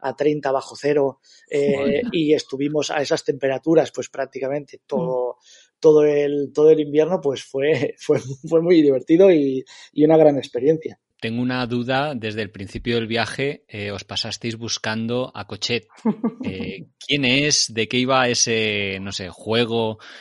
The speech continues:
Speaker 2: que dio nombre a vuestra web y, y redes sociales?
Speaker 3: Pues mira, es,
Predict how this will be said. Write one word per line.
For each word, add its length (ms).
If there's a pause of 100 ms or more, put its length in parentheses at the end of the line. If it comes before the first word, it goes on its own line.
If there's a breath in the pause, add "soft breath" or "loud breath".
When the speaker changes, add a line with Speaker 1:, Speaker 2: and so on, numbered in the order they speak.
(160 loud breath)
Speaker 2:
que 100
dio 140
nombre 280
a 40
vuestra 380
web 420
y, 340
y 40
redes 280
sociales? 640 (240)
Speaker 3:
Pues 220
mira, 500
es, 360